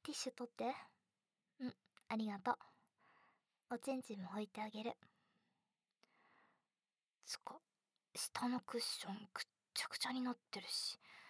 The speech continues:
何って、ほら、見ればわかるじゃん。聞くなし。これ、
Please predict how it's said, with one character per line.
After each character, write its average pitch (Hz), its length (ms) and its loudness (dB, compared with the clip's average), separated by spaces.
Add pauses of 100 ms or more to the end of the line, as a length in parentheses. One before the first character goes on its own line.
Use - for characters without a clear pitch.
(1000)
何 202 340 4
っ - 20 -10 (140)
て、 - 140 -8 (480)
ほ 208 240 -2
ら、 208 180 -4 (460)
見 233 240 2
れ 233 100 6
ば 185 120 -10
わ 185 120 -12
か 240 140 4
る 208 80 0
じ 208 100 -6
ゃ 214 40 -4
ん。 - 20 -4 (2000)
聞 - 240 -8
く 330 160 2
な 220 160 2
し。 - 280 0 (2500)
こ - 140 2
れ、 240 240 2